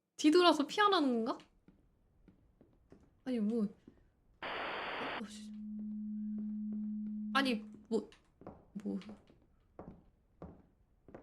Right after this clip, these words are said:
어떡하라고. 길이 없는데? 저쪽 옆문으로 갔어야 됐나?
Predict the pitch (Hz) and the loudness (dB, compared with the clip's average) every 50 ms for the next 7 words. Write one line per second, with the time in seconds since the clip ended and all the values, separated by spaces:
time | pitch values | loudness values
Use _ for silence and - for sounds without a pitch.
0 | - - - _ _ _ _ _ - 220 214 - 262 262 - - 240 214 202 190 | -20 -20 -20 _ _ _ _ _ -8 -8 -6 -6 -6 -8 -2 0 2 2 2 2
1 | 180 180 180 180 - - - - - - _ _ _ - - _ _ - - - | 0 -4 -6 -6 -10 -14 -16 -20 -20 -20 _ _ _ -20 -20 _ _ -20 -20 -20
2 | - _ _ _ _ - - 269 262 254 214 196 208 214 220 233 262 349 381 381 | -20 _ _ _ _ 0 4 6 6 6 6 6 6 4 4 2 2 0 0 -2
3 | - - _ - - - _ _ _ - - - _ _ _ _ _ _ - - | -6 -16 _ -20 -20 -20 _ _ _ -20 -20 -20 _ _ _ _ _ _ -2 0
4 | 247 - - 269 233 202 190 190 226 247 294 311 294 262 226 214 - - 185 185 | 0 2 2 4 4 4 6 6 6 6 8 8 8 6 6 4 0 -2 -4 -4
5 | - 220 214 202 185 190 233 285 - | -4 -2 -2 0 0 0 -2 -2 -4